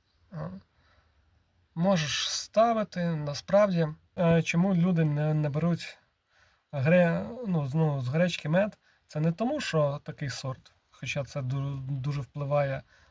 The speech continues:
саме інтенсивність ви-, ви-, видалення, е, нектару від со-, сорту. А причина в погоді.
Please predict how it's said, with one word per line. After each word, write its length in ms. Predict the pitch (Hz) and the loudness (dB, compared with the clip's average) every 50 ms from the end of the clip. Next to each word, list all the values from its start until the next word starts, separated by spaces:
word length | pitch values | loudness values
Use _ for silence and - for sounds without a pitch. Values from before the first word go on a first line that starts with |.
| _ _ | _ _
саме 320 | - - 147 139 139 143 175 | -8 -4 -2 -2 -2 -2 -4
інтенсивність 880 | - - 170 - 160 160 - - 156 143 139 135 135 127 127 - - 147 | -4 -4 -4 -2 0 0 0 0 -2 -2 0 -2 -2 -2 -4 -6 -6 -8
ви-, 280 | 135 127 127 139 147 | -8 -6 -6 -4 -4
ви-, 200 | 139 127 135 139 | -4 -6 -6 -6
видалення, 680 | 135 131 147 135 131 143 143 139 139 139 143 143 139 - _ - - - - - _ _ - | -4 -4 -4 -4 -4 -4 -4 -4 -4 -6 -6 -8 -10 -12 _ -20 -20 -20 -20 -20 _ _ -8
е, 160 | 143 143 139 | -6 -4 -4
нектару 460 | 143 143 123 - - 135 131 135 131 | -4 -4 -6 -4 -4 -4 -2 -2 -4
від 120 | 127 123 | -6 -6
со-, 420 | 123 - - 139 151 185 180 175 165 | -8 -8 -8 -8 -8 -6 -6 -6 -6
сорту. 460 | - - 147 139 131 - 156 165 165 _ _ _ - _ _ _ _ | -6 -6 -8 -8 -8 -10 -14 -16 -16 _ _ _ -20 _ _ _ _
А 100 | - 160 | -4 -4
причина 360 | 170 196 196 - 262 269 208 | -2 -2 -4 -4 -2 0 0
в 80 | 139 - | -2 -2
погоді. 500 | - - 139 139 147 147 143 143 165 | -2 -6 -6 -4 -4 -4 -4 -6 -8